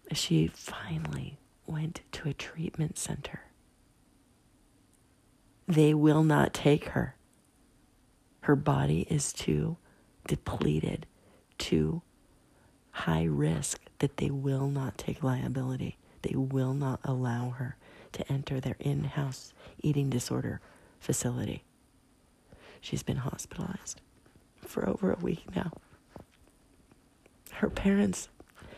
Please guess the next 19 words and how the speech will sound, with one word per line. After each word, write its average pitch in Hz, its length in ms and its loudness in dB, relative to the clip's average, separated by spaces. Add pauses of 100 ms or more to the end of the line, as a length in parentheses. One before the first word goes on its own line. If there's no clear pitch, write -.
(420)
for - 140 -2
two - 200 2
years 165 380 2
now, - 200 0
they've 196 160 2
been 185 200 2
ready 202 220 0
for 214 180 -2
a 190 60 2
phone 190 340 2
call 175 240 2
at 175 120 2
any 180 160 2
moment 170 400 4
for - 180 -18
her - 180 2
to 226 100 0
drop - 400 0
dead. - 320 4